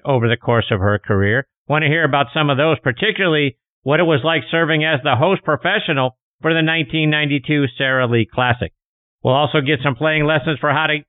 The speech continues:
get a little more distance out of our driver, how to hit that pitch shot when we've short-sighted ourselves and we need to hit the shot high and soft and have it land fast, plus how to know if and when we need to flare our toes out at our setup.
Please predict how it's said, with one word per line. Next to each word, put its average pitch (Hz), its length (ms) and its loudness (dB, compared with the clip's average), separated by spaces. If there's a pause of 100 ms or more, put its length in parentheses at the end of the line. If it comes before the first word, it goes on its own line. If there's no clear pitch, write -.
(240)
get 160 120 2
a 180 60 2
little 180 200 2
more 170 180 2
distance 185 480 -2
out 196 180 0
of 190 100 0
our 196 140 0
driver, 208 540 -2 (320)
how 240 160 -2
to 254 80 2
hit 233 160 0
that 196 220 0
pitch 208 260 0
shot 147 280 0
when 147 200 2
we've 160 260 0
short-sighted 175 640 0
ourselves 135 480 0
and 127 80 2
we 143 120 0
need 147 240 -2
to 135 60 2
hit 147 200 -2
the 135 80 -2
shot 143 260 -2 (380)
high 180 480 0
and 135 180 0
soft 170 340 0
and 139 140 0
have 143 140 0
it 123 160 -2
land 139 320 -2
fast, 127 340 -2 (380)
plus 165 180 0
how 175 160 0
to 170 100 0
know 165 400 2
if 202 260 -2
and 180 280 0
when 151 560 0 (320)
we 156 160 2
need 180 220 2
to 151 160 0
flare 151 380 0
our 135 220 0 (100)
toes 131 320 2
out 127 240 0
at 127 140 0
our 113 260 0
setup. 104 320 -2